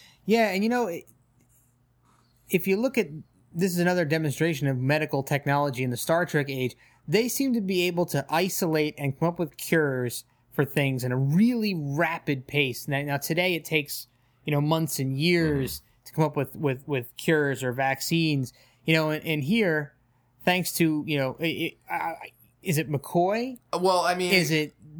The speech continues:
Speaker 1: technology? Is it a combination of the two? I mean,
Speaker 2: Mm-hmm.
Speaker 1: do, do other ships in the fleet have doctors who are capable of, of, you know, curing everything they come across?
Speaker 2: I would argue that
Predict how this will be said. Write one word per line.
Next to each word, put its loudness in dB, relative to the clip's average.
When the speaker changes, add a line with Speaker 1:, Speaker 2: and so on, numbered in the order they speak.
Speaker 1:
technology? 0
Is 2
it -2
a -2
combination 0
of 0
the -4
two? 0
I 0
mean, 0
Speaker 2:
Mm-hmm. -2
Speaker 1:
do, 2
do 0
other 2
ships -2
in 2
the 2
fleet -2
have 0
doctors 0
who 2
are 0
capable 0
of, -4
of, -2
you -2
know, -2
curing 0
everything 0
they 0
come 0
across? -2
Speaker 2:
I 4
would 0
argue 0
that -2